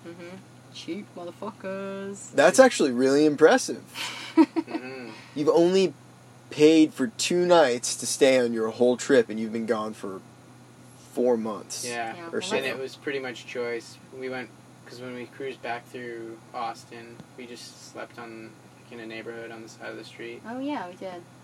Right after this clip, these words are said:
Speaker 1: Yeah. Yeah, and, uh, for my birthday, I really wanted to get a hotel room in Champaign because, you know, that feels good to do
Speaker 2: Mm.
Speaker 1: once in a while.
Speaker 2: Yeah.
Speaker 1: But it was just too much money. It was,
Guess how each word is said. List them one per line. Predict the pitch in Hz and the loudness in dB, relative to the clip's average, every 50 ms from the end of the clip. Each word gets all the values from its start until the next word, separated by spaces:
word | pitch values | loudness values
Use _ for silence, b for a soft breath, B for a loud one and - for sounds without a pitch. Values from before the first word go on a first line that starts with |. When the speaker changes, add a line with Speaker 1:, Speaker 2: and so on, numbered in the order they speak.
| - - | -18 -14
Speaker 1:
Yeah. | 185 175 170 175 - - B B B B B B B | -10 -10 -10 -10 -12 -16 B B B B B B B
Yeah, | 196 233 240 220 196 - | 0 2 2 2 2 -2
and, | 196 202 208 | -4 -4 -2
uh, | 208 196 190 185 180 175 | 0 2 2 2 0 -2
for | - - 208 | -4 -6 -4
my | 196 190 | -4 -4
birthday, | 190 185 185 196 190 202 180 | -2 -2 -4 -4 -2 -2 -2
I | 170 | -2
really | 160 160 170 170 170 165 | -2 -4 -4 -6 -6 -4
wanted | 165 160 165 | -6 -6 -6
to | 165 | -6
get | 170 165 | -6 -8
a | 165 170 | -8 -8
hotel | 170 165 156 - - 156 156 | -8 -10 -8 -4 -4 -2 -2
room | 160 175 175 175 180 | -4 -6 -8 -8 -8
in | 175 170 | -10 -10
Champaign | 165 - 165 160 160 - 156 160 160 165 180 196 202 208 - 180 | -10 -8 -8 -10 -10 -10 -10 -8 -8 -8 -8 -10 -10 -12 -12 -14
because, | 170 - - 156 147 147 151 165 - - - - - - - - - - - | -14 -10 -10 -8 -8 -10 -10 -12 -16 -16 -18 -18 -20 -20 -20 -20 -20 -18 -14
you | 185 170 | -12 -12
know, | 156 - - - - - - - - | -12 -12 -14 -16 -18 -20 -20 -20 -14
that | - - - | -12 -12 -12
feels | - - 151 151 147 | -10 -12 -12 -12 -12
good | - - 156 156 160 180 185 - - - | -14 -14 -14 -12 -12 -14 -14 -16 -18 -16
to | 165 | -14
do | 156 165 165 | -12 -10 -10
Speaker 2:
Mm. | 156 | -10
Speaker 1:
once | 156 160 156 | -12 -12 -14
in | - | -14
a | 160 | -12
while. | 156 156 156 160 170 123 | -12 -12 -12 -10 -6 -2
Speaker 2:
Yeah. | 131 131 123 120 110 107 104 - - - - - - - - - | 2 4 6 6 6 4 0 -6 -12 -20 -20 -20 -20 -20 -14 -8
Speaker 1:
But | 160 160 160 160 - | -6 -6 -6 -6 -6
it | 180 | -6
was | 196 202 190 - | -8 -8 -8 -8
just | 208 180 - - | -10 -12 -12 -12
too | - - | -12 -10
much | 165 147 156 147 - | -8 -8 -8 -10 -12
money. | 147 143 - 160 165 160 - - - - - | -12 -12 -12 -12 -16 -18 -18 -20 -20 -16 -14
It | 170 | -12
was, | 175 175 - - - | -12 -12 -12 -14 -18